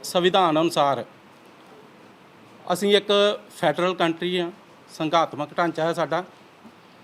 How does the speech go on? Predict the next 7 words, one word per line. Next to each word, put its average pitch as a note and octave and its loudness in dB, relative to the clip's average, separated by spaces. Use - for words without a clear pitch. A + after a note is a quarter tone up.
ਸਟੇਟਸ F3 0
ਦੀਆਂ, F3+ 0
ਯੂਨੀਅਨ F3+ 0
ਦੀਆਂ E3+ 0
ਵੱਖਰੀਆਂ-ਵੱਖਰੀਆਂ E3+ 0
ਸ਼ਕਤੀਆਂ F3+ -4
ਨੇ। E3 -2